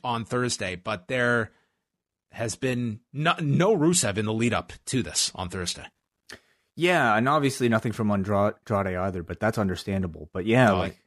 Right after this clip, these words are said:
Speaker 2: Rusev, you would imagine, would, would have been around.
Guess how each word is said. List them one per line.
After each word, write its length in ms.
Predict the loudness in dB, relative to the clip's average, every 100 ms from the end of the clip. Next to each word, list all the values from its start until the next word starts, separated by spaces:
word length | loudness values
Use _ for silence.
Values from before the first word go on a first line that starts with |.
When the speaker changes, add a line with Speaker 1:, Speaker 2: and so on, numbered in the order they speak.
| _ _ _ _
Speaker 2:
Rusev, 600 | 0 2 2 2 2 2 2
you 220 | 0 2
would 160 | 2
imagine, 640 | 2 0 2 0 0 -2 -2
would, 180 | -6 -8 -18 _ -8
would 100 | -8
have 100 | -6
been 120 | -6
around. 640 | -6 -4 2 4 6 4